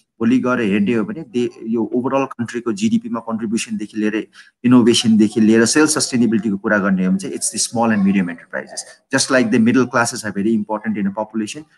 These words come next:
the small and medium enterprises are also very important for the sustainability of a, of a country, of an industry,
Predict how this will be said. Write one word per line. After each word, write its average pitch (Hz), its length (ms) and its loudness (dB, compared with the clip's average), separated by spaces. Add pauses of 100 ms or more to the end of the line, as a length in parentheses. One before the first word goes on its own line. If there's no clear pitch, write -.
(140)
the - 60 -12
small 120 260 0
and 113 100 2
medium 110 260 4
enterprises 98 480 0
are 90 100 -4
also 101 220 -6
very 135 280 2
important 107 420 -4
for 98 120 -10
the 95 80 -10
sustainability 98 600 -6
of 82 160 -6
a, 92 80 -20 (420)
of - 100 -20
a - 80 -20
country, 156 400 2
of 85 200 0
an - 100 -16
industry, 135 560 2